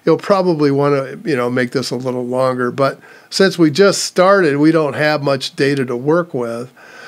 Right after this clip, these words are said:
So if you'll notice here, um, on how, um, Grafana works is, this is the name of my data source, and so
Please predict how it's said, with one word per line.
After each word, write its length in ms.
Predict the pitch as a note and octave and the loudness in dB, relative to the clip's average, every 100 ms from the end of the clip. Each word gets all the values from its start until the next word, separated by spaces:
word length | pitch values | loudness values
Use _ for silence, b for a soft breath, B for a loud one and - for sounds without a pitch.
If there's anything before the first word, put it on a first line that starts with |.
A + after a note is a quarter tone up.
| B B | B B
So 240 | - G3 F#3+ | 0 4 4
if 160 | F3 | 4
you'll 120 | G#3 | 4
notice 380 | G#3 C#4 C#4 - | 6 6 4 2
here, 280 | F#3 F#3+ E3 - | 2 2 0 -2
um, 420 | D#3 D3+ C#3+ C#3 _ | 0 0 -2 -6 _
on 200 | - C#3 | -4 -4
how, 440 | - E3+ E3 D#3+ D#3 _ _ _ _ | -2 0 0 0 -4 _ _ _ _
um, 560 | C#3 C#3 C3+ B2+ B2+ - - | -6 -2 -2 -4 -6 -12 -4
Grafana 640 | D3+ - F3 E3 E3+ C#3+ | -2 -2 0 2 2 0
works 500 | B2+ D3 D#3+ D3 - | 0 2 2 0 -6
is, 460 | C#3+ C#3 C3 C3 B2+ B B B B | -4 -2 0 -2 -6 B B B B
this 180 | G3 G3 | -2 0
is 140 | A#3 F#3+ | 0 2
the 120 | F#3 | 2
name 180 | F3 E3 | 4 2
of 100 | C#3+ | 0
my 140 | C3+ | -2
data 360 | B2+ E3+ F3+ D3+ | 2 2 2 -2
source, 480 | - C3 C3+ C3+ | -4 -4 -4 -4
and 120 | C#3+ C3+ | -6 -4
so 440 | D3+ C#3 C#3 | -2 0 -2